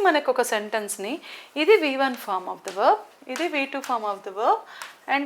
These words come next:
ఇది వీ త్రీ form of the verb. Already మనం ఒక సెంటెన్స్ని ఫస్ట్ మనం పాస్ట్ టెన్స్లో స్టార్ట్ చేసినప్పుడు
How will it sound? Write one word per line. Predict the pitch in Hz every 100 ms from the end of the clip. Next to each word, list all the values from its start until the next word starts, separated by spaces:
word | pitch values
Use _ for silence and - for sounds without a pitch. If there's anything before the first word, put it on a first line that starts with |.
| 294
ఇది | 392
వీ | 415 359
త్రీ | 269 254
form | 208 196
of | 190
the | 190
verb. | 185 190 - 226
Already | 240 311 392 392 233 220 269 - - - 269
మనం | 277 302
ఒక | 302
సెంటెన్స్ని | 294 254 330 392 392 392
ఫస్ట్ | - 277 - 359
మనం | 339 277
పాస్ట్ | 214 214 208 -
టెన్స్లో | 330 320 359
స్టార్ట్ | - 220 214 254
చేసినప్పుడు | 247 214 196 185